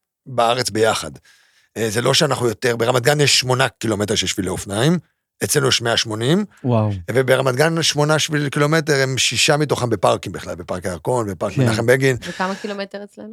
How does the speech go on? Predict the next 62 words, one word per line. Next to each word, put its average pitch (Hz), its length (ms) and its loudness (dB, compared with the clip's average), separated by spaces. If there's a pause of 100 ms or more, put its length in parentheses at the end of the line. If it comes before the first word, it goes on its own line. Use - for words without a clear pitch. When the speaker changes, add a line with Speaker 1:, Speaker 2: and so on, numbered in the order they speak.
Speaker 1:
אצלנו 165 220 2
מאה 147 140 6
שמונים. 135 440 0 (400)
זאת - 80 -12
אומרת, 127 100 -2
זה 143 100 6
לא, 185 280 6
זה 151 140 2
לא 170 80 6
יותר, 190 460 6
זה 147 320 6 (120)
פי 170 260 4
בערך, 147 480 2
אה, 123 300 2
מאה. 131 340 4 (320)
בירוש-, 127 220 -4
ב-, 143 360 0
ברמת 165 260 4
גן 190 160 4
יש 175 140 4
שני 175 160 2
קילומטר 156 440 2
של 135 140 0
שבילי 131 240 0
אופניים 127 320 0
בעיר. 127 460 0
Speaker 2:
טוב, 139 180 4
אבל 123 80 4
הכי 123 140 4
Speaker 3:
אה. 196 60 4
Speaker 2:
קל 185 80 4
להשוות 113 360 2
לרמת 104 120 4
Speaker 1:
אה, 107 180 4
Speaker 2:
גן. 107 180 4
Speaker 1:
אה, 76 280 -4
בגבעתיים 151 480 6
המצב 160 360 4
לא 160 80 6
יותר 160 240 4
טוב, 214 240 4
בחולון 175 520 4
מעט 175 320 4
יותר 202 280 4
טוב, 214 200 2
בפתח 208 320 2
Speaker 2:
כן. 123 80 -2
Speaker 1:
תקווה 185 360 4
הם 175 120 0
יצרו 156 280 0
כל 151 80 -2
מיני 139 120 2
שבילים 123 320 2
לשום 120 260 2
מקום, 131 300 4
אז 104 160 2
הם 113 120 0
מספ-, - 300 0
צריך 127 200 -2
לספור 131 300 0
שלושים 127 360 2
בקושי. 104 440 0